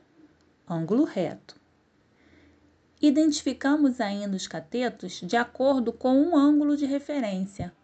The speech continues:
ou seja, o cateto poderá ser chamado de cateto adjacente ou cateto oposto. Quando o cateto está junto ao ângulo de referência, é chamado adjacente.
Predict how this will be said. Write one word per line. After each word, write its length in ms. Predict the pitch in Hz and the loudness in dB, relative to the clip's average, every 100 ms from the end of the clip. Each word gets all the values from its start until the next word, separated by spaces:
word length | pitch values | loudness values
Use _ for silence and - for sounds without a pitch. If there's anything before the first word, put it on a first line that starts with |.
| _ _ - | _ _ -2
ou 160 | 277 | 0
seja, 540 | 285 - 180 160 175 - _ _ _ - | 0 2 0 0 -6 -10 _ _ _ -10
o 80 | 220 | -2
cateto 540 | 226 208 269 277 - | 0 0 0 -2 -2
poderá 420 | - 202 190 185 | -4 -2 0 -2
ser 200 | 190 196 | -4 -6
chamado 520 | 185 190 185 170 165 170 | -6 -4 -2 -4 -6 -8
de 140 | - | -8
cateto 500 | - 175 170 165 170 | -6 -2 0 -2 -4
adjacente 960 | 160 170 160 - - 175 233 247 320 - _ _ _ | -10 -8 -10 -8 -6 -2 -2 -4 -8 -10 _ _ _
ou 380 | 233 254 339 339 _ _ | 2 4 4 -2 _ _
cateto 520 | - 254 - 269 320 | -8 -8 -4 -4 -2
oposto. 640 | 330 - 190 170 160 - - _ _ _ _ _ _ - _ _ | -4 -2 0 0 -2 -14 -16 _ _ _ _ _ _ -20 _ _
Quando 400 | - 311 415 415 | 2 4 4 -2
o 60 | |
cateto 480 | 392 311 302 226 220 | -2 -4 -2 -8 -8
está 340 | - - 185 185 | -14 -8 -6 -6
junto 500 | 170 196 302 403 311 | -6 0 0 0 -2
ao 200 | 247 220 | 2 2
ângulo 340 | 220 196 180 | 0 -2 -4
de 120 | 180 | -4
referência, 840 | 175 170 175 196 294 240 - 175 - _ _ | -6 -4 -4 0 0 0 -2 -12 -12 _ _
é 140 | - 190 | -10 -8
chamado 460 | 196 185 175 196 | -4 -2 -2 -2
adjacente. 920 | 220 214 262 285 - 175 156 151 - | -2 -4 -6 -6 -4 -2 -2 -6 -12